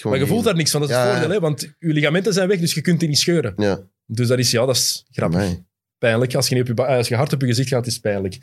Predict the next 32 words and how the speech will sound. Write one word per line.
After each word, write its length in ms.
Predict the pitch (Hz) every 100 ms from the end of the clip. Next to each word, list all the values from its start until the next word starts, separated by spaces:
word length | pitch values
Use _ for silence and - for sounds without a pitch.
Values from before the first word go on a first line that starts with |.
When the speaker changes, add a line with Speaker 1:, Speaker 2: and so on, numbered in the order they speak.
| -
Speaker 1:
Tja. 140 | -
Speaker 2:
Dus 120 | 147 175
ik 60 |
wou 160 | 214 175
vragen, 240 | 180 202
ja, 120 | 180
Jordans, 720 | 151 165 202 202 185 - - _ -
ik 120 | 143
zag 260 | 170 170 - _ _ _
pas 240 | 160 175 208
op, 220 | 151 143
eh, 220 | 135 127 123 - _ _ _ _ _ _ -
ik 60 |
weet 120 | 135
niet 100 | 135
welke 180 | 123 113
account 280 | 101 117 117
dat 80 | 120
het 100 | 104
was, 120 | 104
ik 200 | 110 98
denk 140 | 117
B 100 | 120
R 40 | 110
Kicks, 380 | 131 117 - -
ehm, 540 | 127 107 107 104 104 - - 135
Jordans 380 | 143 156 147
of 60 | 123
Speaker 1:
Ja, 60 | 123
ja, 200 | 113 113
Speaker 2:
Kobe's. 220 | 101 -
Speaker 1:
ja. 340 | 104 92 92